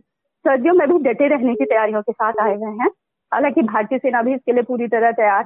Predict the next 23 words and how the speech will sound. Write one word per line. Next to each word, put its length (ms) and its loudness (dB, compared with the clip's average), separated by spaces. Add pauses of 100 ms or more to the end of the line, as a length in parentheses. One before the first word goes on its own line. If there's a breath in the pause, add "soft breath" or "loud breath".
है। 140 0 (380)
नवंबर 480 4
के 160 0
बाद 340 0
वहाँ 240 -2
टेम्परेचर 480 0
एकदम 280 2
घटना 400 -4
शुरू 240 0
हो 100 4
जाएगा 320 0
और 140 2
जब 100 0
टेम्परेचर 480 0
माइनस 360 2
फ़ोर्टी, 500 2
माइनस 280 2
फ़ोर्टी 280 0
फ़ाइव 280 -2
तक 160 0
पहुंच 180 -6
जाता 300 -10
है, 60 -6